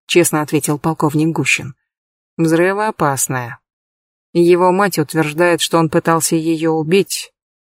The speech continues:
Она живет в страхе перед ним, и... она неадекватна. Он мне в нашу последнюю встречу заявил, что мать рушит ему жизнь, отбирает все, чем он дорожил.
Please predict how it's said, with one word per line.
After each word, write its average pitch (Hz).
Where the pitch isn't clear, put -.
Она 165
живет 165
в -
страхе 180
перед 151
ним, 147
и... 147
она 180
неадекватна. 180
Он 175
мне 170
в 165
нашу 170
последнюю 165
встречу 190
заявил, 156
что 160
мать 170
рушит 170
ему 170
жизнь, 156
отбирает 170
все, 175
чем 175
он 160
дорожил. 147